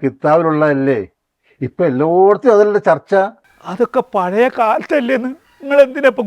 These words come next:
Speaker 2: ഇത് കുത്തിപ്പൊക്കുന്നത്?
Speaker 1: കിതാബിലെ കാര്യങ്ങൾ വള്ളി പുള്ളി തെറ്റരുത് നിങ്ങളെ പണ്ഡിതന്മാരല്ലേ സോഷ്യൽ മീഡിയയിലൊക്കെ വിളിച്ചു പറഞ്ഞ് നടക്കുന്നത്?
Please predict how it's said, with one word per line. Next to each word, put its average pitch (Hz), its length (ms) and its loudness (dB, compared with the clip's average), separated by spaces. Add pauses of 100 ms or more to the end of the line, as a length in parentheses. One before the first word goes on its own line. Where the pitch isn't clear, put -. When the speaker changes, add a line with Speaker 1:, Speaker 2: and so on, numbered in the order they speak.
Speaker 2:
ഇത് 226 120 -8
കുത്തിപ്പൊക്കുന്നത്? 226 960 -4 (180)
Speaker 1:
കിതാബിലെ 214 580 -4 (100)
കാര്യങ്ങൾ 175 440 -6
വള്ളി 165 460 -2
പുള്ളി 170 340 -6
തെറ്റരുത് 156 520 -10
നിങ്ങളെ 156 280 -4
പണ്ഡിതന്മാരല്ലേ 156 680 -8
സോഷ്യൽ 135 300 -12
മീഡിയയിലൊക്കെ 156 360 -8
വിളിച്ചു 147 220 -10
പറഞ്ഞ് 160 120 -10
നടക്കുന്നത്? 160 380 -10